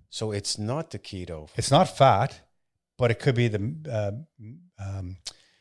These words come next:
Speaker 1: Saturated fat.
Speaker 2: saturated fat from meats, right? So, um, yeah, I'm gonna, I'm gonna test. If it gets down to two point one again, she'll say, "Oh, look, the statins are working." I'll say, "I, I know." I'm hoping that she, that day works, 'cause, like,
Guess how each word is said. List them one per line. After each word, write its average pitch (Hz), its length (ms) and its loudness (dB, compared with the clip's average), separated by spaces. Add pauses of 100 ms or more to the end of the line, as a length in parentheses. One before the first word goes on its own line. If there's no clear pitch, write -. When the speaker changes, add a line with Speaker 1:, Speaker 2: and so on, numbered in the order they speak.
(140)
Speaker 1:
Saturated 95 720 -10
fat. 78 320 -14
Speaker 2:
saturated 113 460 0
fat 107 200 0
from 98 180 -6
meats, 101 280 -6
right? 110 220 -4 (1120)
So, 127 580 2
um, 123 640 0 (140)
yeah, 147 200 0
I'm 120 160 2
gonna, 143 300 2
I'm 127 100 -2
gonna 139 160 0
test. 131 320 -6
If 123 240 -10
it - 40 -20
gets 160 220 -4
down 123 240 0
to 117 100 -10
two 107 160 -10
point 101 200 -6
one 101 180 -6
again, 95 280 -8
she'll - 160 -14
say, 151 120 -6
"Oh, 196 160 0
look, 170 200 -2
the - 60 -16
statins 120 340 -6
are 104 60 -4
working." 110 260 -8 (420)
I'll 104 60 -8
say, 120 160 -2
"I, 101 100 -4 (460)
I 113 40 -10
know." 113 200 -8
I'm 120 140 -2
hoping 208 260 6
that 135 120 4
she, 151 120 -4
that 127 200 -4
day 123 140 -2
works, 120 380 -2
'cause, 110 180 -8
like, 110 140 -6